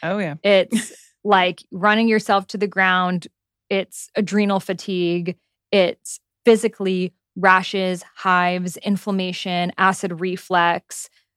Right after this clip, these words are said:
Speaker 2: acne, oily skin, you know, agitation in, in
Speaker 1: Mm-hmm.
Speaker 2: the mind and body. So, like, if you ever see someone that's just, like, hyperinflamed, that's often a sign of a pitta, a fire imbalance.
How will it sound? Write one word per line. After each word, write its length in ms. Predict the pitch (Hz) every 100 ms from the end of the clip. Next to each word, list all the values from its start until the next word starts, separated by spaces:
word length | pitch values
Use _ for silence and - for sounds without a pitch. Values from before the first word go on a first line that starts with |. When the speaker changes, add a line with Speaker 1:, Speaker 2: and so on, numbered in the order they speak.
| _ 202
Speaker 2:
acne, 760 | 196 190 - 196 185 180 180 -
oily 360 | 196 202 196 185
skin, 800 | - - 185 175 175 175 175 170 _ _ -
you 80 | 196
know, 160 | 185 - -
agitation 920 | 214 233 214 - 139 151 - - - _ -
in, 120 | 190
in 80 | 214
Speaker 1:
Mm-hmm. 160 | 202 185
Speaker 2:
the 60 |
mind 320 | 170 165 165 170
and 120 | 165
body. 360 | 160 160 160 151
So, 480 | - 170 165 165 - _ _ 190
like, 200 | 165 -
if 120 | 190
you 80 | 202
ever 180 | 247 185
see 180 | - 180
someone 280 | - 175 175
that's 120 | -
just, 140 | 180
like, 140 | 180 175
hyperinflamed, 920 | - 185 202 185 - 170 170 226 302 _ _ _ _ -
that's 180 | 196 -
often 260 | 175 - 175
a 40 |
sign 320 | - 160 165
of 100 | 156
a 60 | 156
pitta, 320 | - 170 -
a 60 | -
fire 360 | - 67 85 -
imbalance. 680 | 156 - - - - -